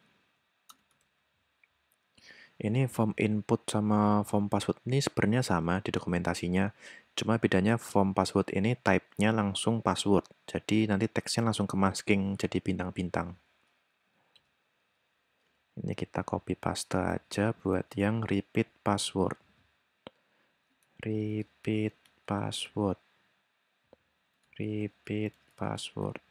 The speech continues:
Oh, maaf, ini untuk teksnya. Bebas ya ini. Untuk teks yang pertama ini. Ini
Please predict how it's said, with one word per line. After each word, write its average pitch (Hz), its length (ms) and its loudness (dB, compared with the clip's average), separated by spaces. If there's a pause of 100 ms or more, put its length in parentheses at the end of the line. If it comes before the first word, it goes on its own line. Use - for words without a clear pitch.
(120)
Oh, - 80 -8
maaf, 98 320 -8
ini 98 160 -4 (160)
untuk - 320 -6
teksnya. - 560 -6 (2250)
Bebas - 320 2
ya 87 160 0
ini. 90 160 -8 (320)
Untuk - 320 -6
teks - 240 -4
yang 87 80 -4
pertama 87 400 -4
ini. 87 240 -4
Ini 95 80 -2